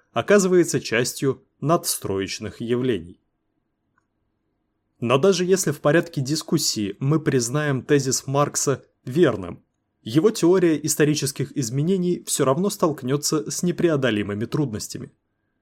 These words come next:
Почему технология, появляющаяся как некая данность, не может изменять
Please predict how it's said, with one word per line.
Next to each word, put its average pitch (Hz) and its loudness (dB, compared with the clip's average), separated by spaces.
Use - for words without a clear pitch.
Почему 135 0
технология, 123 0
появляющаяся 147 4
как 139 -4
некая 143 2
данность, 117 -4
не 113 -2
может 185 2
изменять 127 0